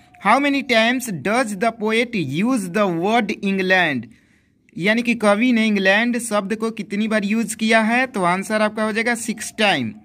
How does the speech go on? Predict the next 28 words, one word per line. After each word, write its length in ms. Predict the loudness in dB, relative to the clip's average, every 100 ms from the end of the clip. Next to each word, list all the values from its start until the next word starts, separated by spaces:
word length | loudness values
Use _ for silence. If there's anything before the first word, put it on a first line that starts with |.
| -4
सिक्सटी 360 | -4 0 0
फ़ाइव, 560 | 2 4 4 2 -2 -8 -2
who 100 | 0
has 220 | 0 -2 -2
made 420 | 0 0 -2 -2 -2 0
an 240 | 2 2
epitaph 840 | 0 -2 -6 -4 -2 0 0 -4 -8 -6
for 260 | -2 0 0
the 140 | 0 -4
beautiful 600 | -2 -2 -2 -4 0 2
lady? 480 | 4 2 2 -2 -4 -8 _ _ _ -2
तो 80 |
आंसर 420 | 2 2 2 0 0
हो 80 |
जाएगा 220 | 0 2 2
वाल्टर 360 | 2 0 -2
डे 140 | -2 0
ला 100 | 0
मेयर। 500 | 0 0 -2 -4 -10 _ _ _ _ -12
सिक्सटी 460 | -6 -6 -2 -2
सिक्स, 360 | 0 0 0 0
वाल्टर 320 | 0 0 0
डे 120 | 0
ला 100 | 0
मेयर 380 | 2 2 2 0
knew 440 | 0 2 2 0 -2 0
a 160 | 2 2 -2 -10 _ _ _ -20 -20 _ _ -2
who 480 | 2 4 4 2